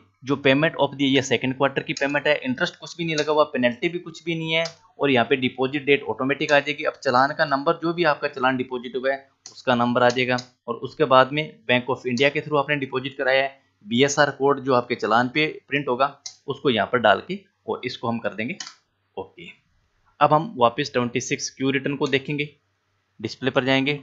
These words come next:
टीडीएस रिपोर्ट पर जाएंगे, फॉर्म ट्वेंटी सिक्स क्यू को सिलेक्ट करेंगे, सेकंड क्वार्टर सिलेक्ट करेंगे। तो अब यहाँ पर देख लो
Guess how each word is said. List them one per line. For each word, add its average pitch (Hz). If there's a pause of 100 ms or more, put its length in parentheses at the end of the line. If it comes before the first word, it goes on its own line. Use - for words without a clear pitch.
(140)
टीडीएस 143
रिपोर्ट 135
पर 139
जाएंगे, 135 (380)
फॉर्म 123 (260)
ट्वेंटी 120
सिक्स -
क्यू 110
को 139
सिलेक्ट 107
करेंगे, 98
सेकंड 131
क्वार्टर 127
सिलेक्ट 113
करेंगे। 113
तो -
अब 156
यहाँ 131
पर 127
देख 120
लो 131